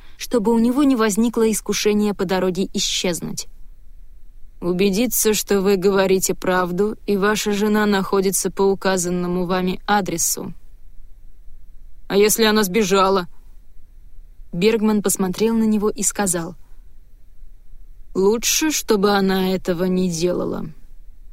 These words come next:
"У меня не было с ней связи несколько дней. В квартире есть телефон, но я запретил ей звонить. Тем более мне.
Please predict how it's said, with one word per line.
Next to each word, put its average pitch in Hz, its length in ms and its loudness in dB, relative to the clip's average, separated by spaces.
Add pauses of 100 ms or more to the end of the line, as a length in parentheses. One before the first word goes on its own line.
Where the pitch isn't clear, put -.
(2000)
"У 185 60 -2
меня 208 260 4
не 262 160 4
было 240 220 6
с - 100 0
ней 233 140 4
связи 220 380 4
несколько 220 480 2
дней. 208 340 0 (440)
В - 40 -16
квартире 240 440 2
есть 240 240 2
телефон, 240 440 2
но 220 80 6
я 208 120 6
запретил 226 460 2
ей 180 180 4
звонить. 185 500 0 (760)
Тем 196 220 2
более 233 300 6
мне. 220 420 2